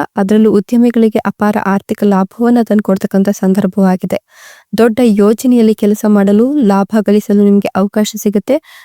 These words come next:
ಪ್ರೇಮ ಜೀವನ ಕೂಡ ಉತ್ತಮವಾಗಿರುತ್ತೆ. ವೈವಾಹಿಕ ಜೀವನ ಮತ್ತೆ ಪ್ರೇಮ ಜೀವನದಲ್ಲಿ ನೀವು ಯಶಸ್ಸನ್ನ ಕಾಣ್ತೀರಾ. ಇಷ್ಟೆಲ್ಲ ಲಾಭ ಮತ್ತು ಅದೃಷ್ಟವನ್ನ ಪಡೆದಿರ್ತಕ್ಕಂಥ ಅದೃಷ್ಟವಂತ ರಾಶಿಗಳು ಯಾವುವು ಅಂದ್ರೆ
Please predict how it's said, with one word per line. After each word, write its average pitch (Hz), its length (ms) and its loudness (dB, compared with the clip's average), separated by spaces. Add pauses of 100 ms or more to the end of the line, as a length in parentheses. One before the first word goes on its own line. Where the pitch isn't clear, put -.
(140)
ಪ್ರೇಮ 226 300 2
ಜೀವನ 254 340 2
ಕೂಡ 220 180 0
ಉತ್ತಮವಾಗಿರುತ್ತೆ. 202 960 -2
ವೈವಾಹಿಕ 208 560 0
ಜೀವನ 226 360 0
ಮತ್ತೆ 214 260 0
ಪ್ರೇಮ 202 340 0
ಜೀವನದಲ್ಲಿ 214 560 0
ನೀವು 202 340 0
ಯಶಸ್ಸನ್ನ 202 440 -2
ಕಾಣ್ತೀರಾ. 190 520 -2 (460)
ಇಷ್ಟೆಲ್ಲ 240 340 0
ಲಾಭ 208 340 2
ಮತ್ತು 240 240 2
ಅದೃಷ್ಟವನ್ನ 208 420 2
ಪಡೆದಿರ್ತಕ್ಕಂಥ 202 680 -2
ಅದೃಷ್ಟವಂತ 202 520 0
ರಾಶಿಗಳು 196 380 0
ಯಾವುವು 202 440 0
ಅಂದ್ರೆ 202 240 2